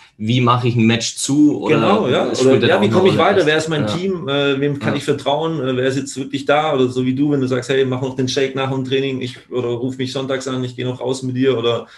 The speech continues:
Speaker 2: der Trainer X geht mit einem noch raus am Wochenende, ist auch ein Thema.
Speaker 1: Mhm.
Speaker 2: Äh, äh, und da müssen sie auf je-, muss man sich auf jeden Fall Gedanken machen, wie kommt man mit dem Sportler weiter?
Speaker 1: Ja.
Speaker 2: Das ist extrem wichtig.
Speaker 1: Ja.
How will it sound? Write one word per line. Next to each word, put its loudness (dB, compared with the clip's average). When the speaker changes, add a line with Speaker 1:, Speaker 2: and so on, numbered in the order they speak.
Speaker 2:
der -10
Trainer 0
X -4
geht -2
mit -2
einem -4
noch -2
raus -4
am -4
Wochenende, -4
ist -4
auch -6
ein -4
Thema. -4
Speaker 1:
Mhm. -6
Speaker 2:
Äh, -2
äh, -4
und -6
da -4
müssen -2
sie 2
auf -2
je-, -2
muss -2
man -4
sich -4
auf -2
jeden -4
Fall -2
Gedanken -2
machen, -2
wie -2
kommt -4
man -2
mit -2
dem -10
Sportler -4
weiter? -6
Speaker 1:
Ja. -6
Speaker 2:
Das -20
ist -20
extrem -8
wichtig. -12
Speaker 1:
Ja. -2